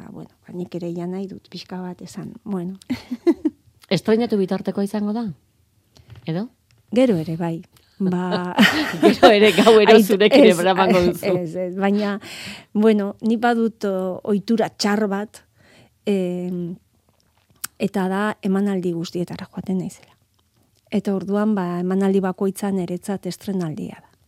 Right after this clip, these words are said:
Speaker 2: Izaten da, ba, urte berriarekin, asmo berria. <laughs> Ez, emanaldi guztietara.
Speaker 1: Bueno, yoga egiten hasi naiz.
Speaker 2: Bueno, ea ba,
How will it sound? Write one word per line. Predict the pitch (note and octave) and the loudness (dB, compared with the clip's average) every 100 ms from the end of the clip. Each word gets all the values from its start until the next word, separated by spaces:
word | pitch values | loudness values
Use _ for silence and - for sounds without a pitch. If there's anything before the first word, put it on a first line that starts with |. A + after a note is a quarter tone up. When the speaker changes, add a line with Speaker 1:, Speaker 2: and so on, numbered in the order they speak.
| _ _ _ - - _ | _ _ _ -20 -20 _
Speaker 2:
Izaten | D#3 A3 C4 F3+ | -8 -6 -4 -4
da, | |
ba, | C3+ D3 B2 C#3 | -2 -4 -6 -10
urte | C3 F3 | -6 -2
berriarekin, | D3 C#3+ D3 C3 - D#3 D#3 D#3+ C#3 | -2 -2 -4 -4 -4 -4 -2 -2 -6
asmo | A#2+ C#3+ B2 | -8 -6 -6
berria. | B2+ D3 D#3+ D3+ D3 D3+ - A#4 D4 - A3+ - C#4+ | -6 -6 -4 -4 -4 -4 -8 -4 0 2 2 0 -10
<laughs> | - C4+ - - _ C4 C4 G3 E3+ | -8 -14 -14 -16 _ -18 -16 -10 -6
Ez, | D#3 - _ F3+ | -6 -8 _ 0
emanaldi | E3+ F3+ E3+ D#3+ | 2 4 2 0
guztietara. | D#3 - E3 D#3+ D3+ C#3+ F#4 E4+ D#4 - - - | -4 -4 -6 -4 -6 -6 -6 -6 -10 -16 -20 -4
Speaker 1:
Bueno, | A#3+ A3 G3+ | 2 4 4
yoga | G#3+ A3 | 4 4
egiten | F3 F3 F3 E3+ | 2 0 -2 -2
hasi | F3 F#3+ | -2 -4
naiz. | E3+ E3 - - - - | -4 -8 -16 -20 -20 -16
Speaker 2:
Bueno, | C3 D#3 C#3+ _ _ _ - _ _ _ _ _ | -8 -8 -8 _ _ _ -20 _ _ _ _ _
ea | D#3+ D#3 | -4 -2
ba, | E3 | -4